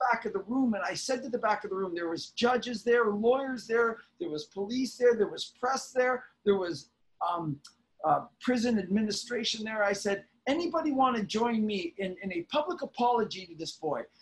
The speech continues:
We live in the day and age of the internet. No boy should grow up in America and have not been exposed to something that moves him so. He was so moved. He knows everything about rock, everything about rap, everything about hip hop,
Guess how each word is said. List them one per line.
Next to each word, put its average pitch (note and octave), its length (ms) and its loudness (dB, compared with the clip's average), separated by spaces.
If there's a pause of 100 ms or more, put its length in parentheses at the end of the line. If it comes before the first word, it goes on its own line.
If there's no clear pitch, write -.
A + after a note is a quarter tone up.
(160)
We B3 140 4
live E4+ 240 -2
in E4+ 80 -2
the C#4+ 100 0
day B3 220 0
and A#3 80 0
age G#3+ 240 -2
of G3+ 80 0
the F#3 100 -2
internet. F3 460 -4
No E4 520 4
boy E3+ 360 0
should E3+ 260 -8
grow A3+ 300 4
up - 180 2
in E3+ 120 -8
America D#3 640 -4 (460)
and F#3+ 160 -4
have F3 240 -4
not G#3 640 2 (180)
been A3 200 0
exposed A3+ 800 0 (220)
to E3 120 -6
something A3+ 480 -2 (120)
that - 220 -4
moves C#4 460 2
him A#3 160 -2
so. A#3 300 -2
He C4+ 160 2
was C#4 180 -6
so F4 380 -4
moved. E4+ 500 0 (240)
He G#3+ 160 2
knows G#3+ 380 2
everything D#4 400 0
about F#3+ 340 0
rock, D3+ 320 -4
everything C4+ 380 -4
about G3+ 360 0
rap, D#3+ 320 -2
everything C4+ 300 -6
about A3 320 0
hip E3 160 -12
hop, D#3+ 160 -6